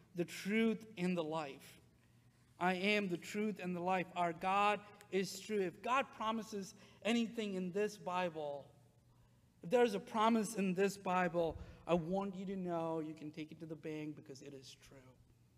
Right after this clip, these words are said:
The promises that God gives towards his children are true. In Jeremiah thirty-one three,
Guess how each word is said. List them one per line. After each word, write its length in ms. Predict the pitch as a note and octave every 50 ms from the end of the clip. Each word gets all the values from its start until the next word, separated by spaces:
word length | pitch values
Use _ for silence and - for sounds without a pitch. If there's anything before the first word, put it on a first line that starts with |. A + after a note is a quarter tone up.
| _ _ _ _ _ _ _ _ _ _ _ _ _ - -
The 80 | F3
promises 640 | E3 - - A3 G#3 A3 A#3 A#3+ A3+ A#3 A3+ G3+ F3+
that 220 | - F#3 F3 - -
God 400 | G3+ G3+ G#3 G#3+ G#3 F3+ D#3 -
gives 380 | G#3 A3 A3+ A3+ G3 - - - - - - - - -
towards 500 | - A3 A3 G#3 G#3 G3+ F#3 F3+ - -
his 260 | - A3 G3+ F#3+ -
children 520 | - - - A#3 G#3+ G#3+ G#3 G#3 G3 F3 E3 - - - - -
are 220 | E3+ E3+ E3+ D#3+ - - -
true. 540 | - - - F#3 G3+ G3+ G3 F#3 D#3+ D3 - - - - - - - -
In 100 | - F3+
Jeremiah 640 | F3+ - - - G#3+ G#3 G#3 G#3 G#3 G3+ G#3 G3+ F#3
thirty-one 560 | G3+ - G#3 G#3 G3+ G3+ G3+ G3 F#3+ F#3 F3+
three, 380 | F3+ - F#3+ G#3 G#3 G#3+ F#3+